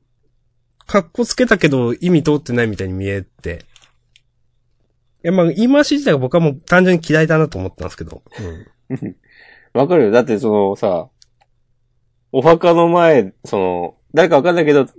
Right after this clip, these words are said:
Speaker 2: まあ、両親とか
Speaker 1: うん。
Speaker 2: が亡くなってしまっ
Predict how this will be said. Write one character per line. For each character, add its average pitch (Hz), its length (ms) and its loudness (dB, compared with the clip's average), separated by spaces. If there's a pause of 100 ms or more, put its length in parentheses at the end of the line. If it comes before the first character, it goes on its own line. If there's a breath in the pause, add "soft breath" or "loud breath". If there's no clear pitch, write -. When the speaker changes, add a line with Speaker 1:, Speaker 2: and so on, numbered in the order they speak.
(100)
Speaker 2:
ま 92 160 -2
あ、 90 60 -2
両 120 300 4
親 90 420 -8 (800)
と 95 100 -10
か 76 340 -6 (280)
Speaker 1:
う 117 100 -4
ん。 98 200 -6
Speaker 2:
が 113 340 -2 (480)
亡 104 140 -6
く 123 100 -2
な 117 120 2
っ 113 40 -8
て 117 240 -4
し 120 100 -8
ま 113 140 0
っ - 80 -6